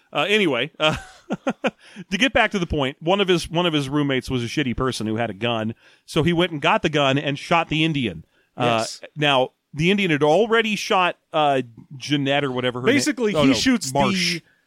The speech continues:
Speaker 2: the Indian at the same time that, uh, he shoots, uh,
Speaker 1: Marshmallow.
Speaker 2: Marshmallow.
Speaker 1: Yes. And, uh,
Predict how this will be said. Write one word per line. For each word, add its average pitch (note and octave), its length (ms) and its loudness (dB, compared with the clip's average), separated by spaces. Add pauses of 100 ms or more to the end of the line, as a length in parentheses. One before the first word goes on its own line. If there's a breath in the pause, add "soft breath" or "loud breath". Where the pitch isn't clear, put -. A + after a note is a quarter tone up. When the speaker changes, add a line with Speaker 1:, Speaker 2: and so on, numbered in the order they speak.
(240)
Speaker 2:
the F3 560 -4
Indian F3 320 -2
at E3 160 -2
the F#3 80 0
same G#3 400 -2
time D#3+ 560 -2
that, D3 300 0 (160)
uh, C#3+ 240 -4
he F#3 260 -6
shoots, - 720 -4
uh, C3+ 60 -6
Speaker 1:
Marshmallow. C3+ 420 0
Speaker 2:
Marshmallow. D3+ 640 -2
Speaker 1:
Yes. - 340 -8 (360 soft breath)
And, A#2+ 320 -2
uh, A2+ 260 0